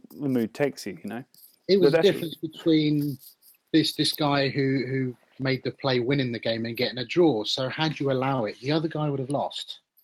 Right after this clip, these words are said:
Speaker 1: Mm. And
Speaker 2: So
Speaker 1: then he
Speaker 2: good.
Speaker 1: would have, how would he have felt? Well, he would have gone, "Well, hold on,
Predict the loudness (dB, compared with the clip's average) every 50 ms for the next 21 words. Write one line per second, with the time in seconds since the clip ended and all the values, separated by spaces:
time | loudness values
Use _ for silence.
0 | -6 -2 0 2 2 2 0 -2 -6 _ _ _ _ -20 -12 0 2 4 4 4
1 | 4 4 6 6 6 4 4 0 _ -18 _ _ -8 -4 2 4 4 4 4 2
2 | 2 4 4 4 4 4 2 4 4 0 0 2 0 0 0 0 2 2 2 4
3 | 4 2 4 2 0 0 -4 -8 -8